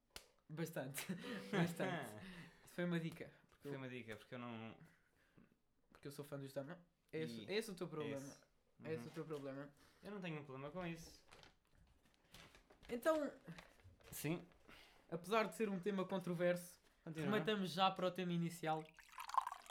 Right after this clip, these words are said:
Speaker 2: Sim.
Speaker 1: que é cultura portuguesa.
Speaker 2: Cultura
Speaker 1: E apesar de
Speaker 2: portuguesa.
Speaker 1: muitos acharem que os Dama não fazem parte da cultura portuguesa,
Speaker 2: E que cultura
Speaker 1: fazem.
Speaker 2: portuguesa baseia-se apenas
Speaker 1: E
Speaker 2: na
Speaker 1: são
Speaker 2: Maria
Speaker 1: uma grande
Speaker 2: Leal.
Speaker 1: parte. E fazem, e são uma importante parte nesta nossa cultura, que é tão nossa.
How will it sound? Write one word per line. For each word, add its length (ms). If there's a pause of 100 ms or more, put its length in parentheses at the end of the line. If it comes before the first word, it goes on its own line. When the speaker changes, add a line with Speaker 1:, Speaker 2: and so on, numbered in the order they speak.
(340)
Speaker 2:
Sim. 160
Speaker 1:
que 140
é 120
cultura 420
portuguesa. 600 (180)
Speaker 2:
Cultura 520
Speaker 1:
E 80
apesar 40
de 80
Speaker 2:
portuguesa. 280
Speaker 1:
muitos 220
acharem 300
que 100
os 80
Dama 320
não 140
fazem 320
parte 240
da 80
cultura 320
portuguesa, 460
Speaker 2:
E 80
que 80
cultura 320
Speaker 1:
fazem. 300
Speaker 2:
portuguesa 280
baseia-se 480
apenas 440
Speaker 1:
E 60
Speaker 2:
na 80
Speaker 1:
são 100
Speaker 2:
Maria 140
Speaker 1:
uma 40
grande 220
Speaker 2:
Leal. 140
Speaker 1:
parte. 320 (960)
E 260 (140)
fazem, 380 (160)
e 80
são 160
uma 80
importante 480
parte 400
nesta 260
nossa 300
cultura, 420
que 140
é 40
tão 180
nossa. 380